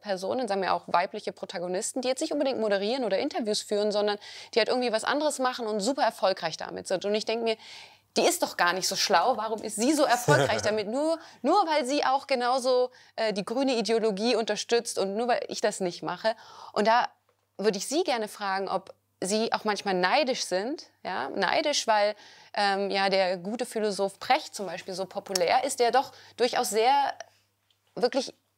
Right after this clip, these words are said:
Speaker 1: komische Ansichten hat, ähm, war mir gar nicht so bewusst, weil ich ihn ehrlich gesagt gar nicht so oft zuhöre, <laughs> also dem Precht natürlich. Ähm, und da wollt, wollte ich Sie mal fragen, ob Sie auch manchmal dieses Gefühl haben oder auch, ja, diesen Neid tatsächlich.
Speaker 2: Ja.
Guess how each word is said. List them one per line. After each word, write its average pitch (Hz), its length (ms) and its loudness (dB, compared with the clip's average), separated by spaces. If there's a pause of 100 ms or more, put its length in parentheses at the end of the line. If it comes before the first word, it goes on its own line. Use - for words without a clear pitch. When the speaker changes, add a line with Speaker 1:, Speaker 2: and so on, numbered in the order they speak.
Speaker 1:
komische 294 400 0
Ansichten 233 480 -2
hat, 220 320 -2
ähm, 208 320 0
war 202 100 6
mir 247 120 -2
gar 202 80 -4
nicht 214 100 -4
so 208 80 -8
bewusst, 190 320 -8
weil 180 80 -4
ich 190 100 -6
ihn 196 80 -10
ehrlich 190 260 -8
gesagt 196 280 -4 (180)
gar 170 120 -4
nicht 175 100 -8
so - 80 -6
oft - 160 -8
zuhöre, 208 360 2 (260)
<laughs> - 260 -8
also 208 180 0
dem 180 300 0
Precht - 280 -2
natürlich. 240 440 0 (400)
Ähm, 214 340 0
und 220 420 0
da 202 360 2
wollt, 196 400 0
wollte 185 240 0
ich 185 80 -6
Sie 277 100 0
mal 381 120 2
fragen, 202 220 -6
ob 185 100 -6
Sie - 120 -2
auch - 80 -6
manchmal 277 260 -8
dieses 180 280 -8
Gefühl 214 340 -6
haben 175 220 -2
oder 175 240 -2
auch, - 240 -6 (200)
ja, 202 240 -2
diesen 180 300 0
Neid 294 460 -2
tatsächlich. - 480 -6
Speaker 2:
Ja. 104 100 2